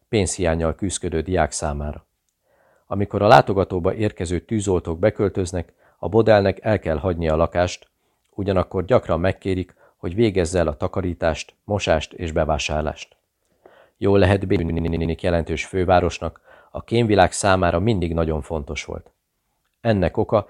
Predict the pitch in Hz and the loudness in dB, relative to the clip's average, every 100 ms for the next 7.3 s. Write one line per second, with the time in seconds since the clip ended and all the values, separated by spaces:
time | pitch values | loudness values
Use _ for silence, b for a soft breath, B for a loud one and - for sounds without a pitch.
0 | b b - 104 87 - 95 87 85 85 | b b -4 0 0 0 -2 -2 -2 -4
1 | 101 95 92 87 - 82 90 87 80 - | -4 -4 -4 -4 -6 -6 -4 -2 -4 -6
2 | 98 - 87 b b b - 95 90 87 | -6 -4 -4 b b b -6 -6 -2 -2
3 | 87 113 110 - 85 - - 101 98 - | 0 2 2 -2 -6 -6 -4 0 -2 -2
4 | 98 87 - 87 - 101 - 101 104 101 | -4 -4 -4 -4 -2 0 0 0 2 2
5 | 107 104 b b b 101 - 123 - 90 | 2 0 b b b -8 0 0 0 -2
6 | 82 - - 98 - 87 - 80 78 90 | -4 -4 -4 -4 -6 -8 -6 -6 -2 -4
7 | - 85 | -2 -6